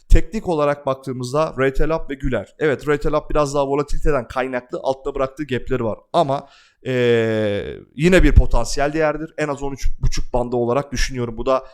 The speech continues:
nereden baksan yüzde ellilik bir potansiyel. Güler Yatırım Holding açısından hem temel hem teknik olarak baktığımda uygun görüyorum ki gerçekten bir holding firması olarak yani tabii ki bir Koç Holding'le fi-, kıyaslanamaz ama cari değerlerine baksak,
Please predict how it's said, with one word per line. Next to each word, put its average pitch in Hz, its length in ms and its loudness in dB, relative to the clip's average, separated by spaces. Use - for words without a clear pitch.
nereden 135 340 0
baksan 120 280 -4
yüzde 123 280 -2
ellilik 127 240 -2
bir 113 100 0
potansiyel. 104 560 -6
Güler 170 240 6
Yatırım 170 360 0
Holding 160 280 -2
açısından 160 600 -6
hem 175 180 4
temel 156 480 0
hem 151 220 -4
teknik - 360 -2
olarak 135 340 -4
baktığımda 127 640 -6
uygun 139 340 2
görüyorum 147 520 0
ki - 440 6
gerçekten 143 580 -2
bir 127 60 -6
holding 139 400 0
firması 135 400 -6
olarak 143 340 -2
yani 131 180 2
tabii 147 240 -4
ki 139 120 -12
bir 127 140 -4
Koç - 220 6
Holding'le 120 320 2
fi-, - 220 -4
kıyaslanamaz 131 720 0
ama 127 420 -2
cari 143 300 2
değerlerine 120 380 -2
baksak, - 500 -8